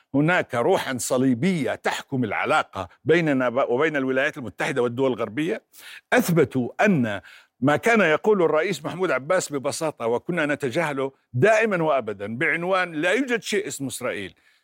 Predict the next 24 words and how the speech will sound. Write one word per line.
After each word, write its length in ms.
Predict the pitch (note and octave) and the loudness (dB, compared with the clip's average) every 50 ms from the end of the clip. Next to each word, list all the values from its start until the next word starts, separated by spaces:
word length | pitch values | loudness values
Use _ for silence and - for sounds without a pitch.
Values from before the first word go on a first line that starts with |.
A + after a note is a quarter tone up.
| _ - | _ 2
يوجد 420 | D#3 F3+ F#3+ F3+ D3+ D#3 D#3 C3+ | 4 6 6 6 6 4 2 0
شيء 320 | - - - G3+ - - F3 | 0 0 2 2 2 2 -2
اسمه 220 | D#3+ F3+ G3 E3+ | -2 -2 0 2
الولايات 380 | D#3+ E3+ E3+ D#3+ F3 F#3+ - E3+ | 2 2 4 4 2 2 0 -4
المتحدة". 600 | E3+ D#3+ - - A3+ G3+ D#3 B2+ G#2 F#2 E2 - _ _ _ _ _ _ _ _ _ _ _ _ _ _ - | -8 -12 -6 -4 -4 -4 -2 -4 -8 -10 -14 -20 _ _ _ _ _ _ _ _ _ _ _ _ _ _ 0
كنا 160 | E3 D#3+ E3+ | 2 4 6
ننكر 360 | F#3+ B3+ D4+ C4+ - - D3+ C#3 | 6 6 6 4 4 4 2 2
على 180 | A#2 B2 B2+ | 2 2 2
عباس 440 | A2+ G2+ G#2+ G#2 A#2 A2+ G2 - - | 2 0 0 0 -2 -2 -2 -2 -4
أن 100 | A#2 A2+ | -6 -6
يقول 400 | G#2+ G2 - _ A#2+ A#2 G#2 F2+ | -6 -6 -6 _ -2 -2 -2 0
ذلك، 320 | G2+ C3 D3 F3 G3 - | 0 0 2 2 0 2
وكنا 380 | F#3+ F3 - - G3 F#3+ F3+ F3 | 0 0 0 0 -2 0 0 0
نتوهم 640 | E3+ F3 E3+ - G#3+ A#3+ C#4+ D4 - - B3+ G#3+ D#3 | -2 -2 0 0 2 2 2 2 0 -2 -6 -6 -6
بأن 280 | C3+ C3+ - A2+ B2+ A#2+ | -6 -6 -6 -6 -6 -8
إسرائيل 420 | D#3+ - - D3+ A#2+ E3 F#3 F3+ | -8 -8 -6 -4 -4 -2 -2 -2
هي 160 | F#3 F#3 F#3 | -2 -2 -2
التي 260 | F3+ F3 F3 E3+ - E3+ | -2 -4 -4 -6 -8 -8
تتحكم 480 | - D#3+ - - - - D#3+ - F3 | -8 -10 -10 -10 -14 -16 -10 -8 -6
بالقرار 480 | D#3+ C#3+ D3 C3+ - - C#3 C#3 C3 B2 | -4 -4 -4 -4 -6 -4 -2 -2 -2 -2
الأمريكي. 560 | A#2+ - - A2+ G#2 A2 A2+ G2+ - G#2+ G2+ - - - - - - | -4 -8 -10 -10 -10 -12 -12 -12 -14 -18 -20 -20 -20 -20 -4 0 2
اليوم 840 | D3 C#3+ D3 D3+ E3+ G#3+ A#3+ B3+ G3 C#3+ A#2 G#2 F#2+ F#2 F#2 - - _ C#3+ | 4 4 4 4 4 4 4 4 4 4 2 0 -2 -6 -8 -12 -10 _ -2
الحقيقة 580 | C#3+ - - - D3 - C#3 C3 - - E3+ | -2 0 0 0 -2 -2 -4 -4 -2 -2 0
واضحة. 640 | F3 F3 G3 A3+ G#3+ F3 A2 G2+ F#2 - - - _ | 2 2 4 4 2 2 -2 -6 -10 -12 -16 -20 _